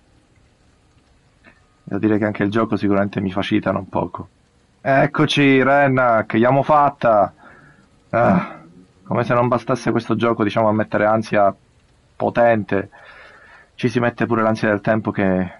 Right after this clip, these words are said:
mi attanaglia da sempre. Ma siamo qui, ragazzuoli. Aspettiamo che arrivi la notifica.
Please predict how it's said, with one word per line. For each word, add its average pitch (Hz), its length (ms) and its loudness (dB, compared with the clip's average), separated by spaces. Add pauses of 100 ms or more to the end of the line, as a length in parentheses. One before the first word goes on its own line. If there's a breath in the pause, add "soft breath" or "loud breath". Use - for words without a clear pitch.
mi 110 120 -2
attanaglia 101 440 0
da 98 100 2
sempre. 92 480 -6 (960 soft breath)
Ma 127 120 0
siamo 165 240 2
qui, - 260 -6 (1200)
ragazzuoli. 98 600 -6 (1160)
Aspettiamo - 480 -6
che 104 60 -2
arrivi 104 160 0
la 101 80 2
notifica. 104 520 -4